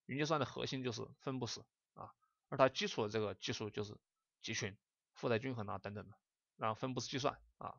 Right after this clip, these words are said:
等等的这，这方面的一些技术。而这些技术的话，在互联网上目前是用的比较普遍，并且就是这种，这种开发模式的话啊，要求就是什么呢？就是说以前我们很多都是采用同步，同步的方式，对吧？那么在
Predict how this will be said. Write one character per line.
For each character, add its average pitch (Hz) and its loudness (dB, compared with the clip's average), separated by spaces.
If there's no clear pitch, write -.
等 107 -6
等 104 -6
的 98 -6
这， 107 -6
这 - -2
方 110 0
面 104 -6
的 95 -8
一 101 -12
些 95 -12
技 98 -8
术。 - -12
而 131 4
这 170 6
些 139 4
技 135 -2
术 131 -2
的 123 2
话， 113 6
在 110 0
互 - -4
联 127 4
网 92 -2
上 110 -2
目 110 -6
前 98 -4
是 104 -6
用 110 -4
的 98 -4
比 - -8
较 101 0
普 - -16
遍， 98 -10
并 156 0
且 139 6
就 131 4
是 131 4
这 151 2
种， 110 0
这 175 2
种 127 4
开 131 4
发 135 8
模 113 -2
式 - -2
的 120 2
话 107 2
啊， - -6
要 147 8
求 139 2
就 113 2
是 110 0
什 110 -4
么 107 -4
呢？ 107 -4
就 110 -2
是 107 -4
说 113 2
以 113 -4
前 120 0
我 117 0
们 104 -6
很 107 -10
多 107 -2
都 110 -2
是 107 -8
采 - -8
用 104 -8
同 120 -10
步， - -8
同 120 -12
步 135 -2
的 120 2
方 107 0
式， - -10
对 104 -6
吧？ 98 -8
那 120 -2
么 113 0
在 117 2